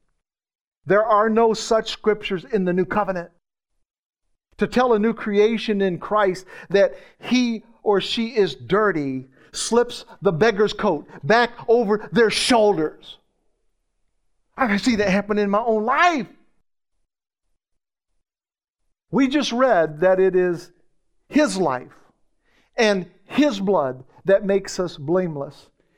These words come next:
and holy, cleansed, without stain, wrinkle, or any other blemish. Yet much of the church today will tell us that it's Jesus' blood plus our obedience that keeps us radiant.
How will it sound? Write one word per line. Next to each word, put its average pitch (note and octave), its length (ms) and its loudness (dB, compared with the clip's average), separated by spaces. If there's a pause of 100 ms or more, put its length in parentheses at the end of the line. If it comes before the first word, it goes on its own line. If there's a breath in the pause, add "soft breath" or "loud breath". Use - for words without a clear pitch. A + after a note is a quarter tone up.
(100)
and F3+ 140 0
holy, E3+ 540 -2 (200 soft breath)
cleansed, E3 400 -2
without F3+ 280 0
stain, F3+ 340 -4
wrinkle, E3+ 300 -4
or D#3 80 -2
any E3+ 80 -4
other D#3+ 120 -4
blemish. D#3+ 340 -4
Yet F#3 260 0
much F#3+ 280 -2
of F#3+ 140 -6
the G#3+ 80 -4
church - 520 -6
today E3 520 0 (280 loud breath)
will F3+ 160 2
tell G3+ 320 -2
us C#3 280 0 (340 soft breath)
that F3 180 2
it's F3 220 -2
Jesus' A3 840 -4
blood B2+ 680 -2 (680)
plus A3 400 0 (160)
our G3 320 0
obedience F3 1080 -6 (400)
that C3+ 220 -8
keeps C3+ 280 -12
us D3 160 -10
radiant. C3 440 -12